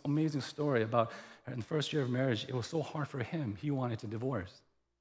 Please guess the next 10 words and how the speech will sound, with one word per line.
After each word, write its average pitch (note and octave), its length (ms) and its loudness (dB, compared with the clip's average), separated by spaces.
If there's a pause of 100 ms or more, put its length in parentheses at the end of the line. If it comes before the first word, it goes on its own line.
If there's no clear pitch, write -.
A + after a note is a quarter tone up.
(840)
Because C3+ 200 2
every D#3+ 200 4
two F3 160 2
or D#3+ 80 4
three D3+ 240 4
hours C#3+ 260 4
when B2+ 120 2
they B2 60 2
were A#2 80 4
sleeping, C#3+ 460 0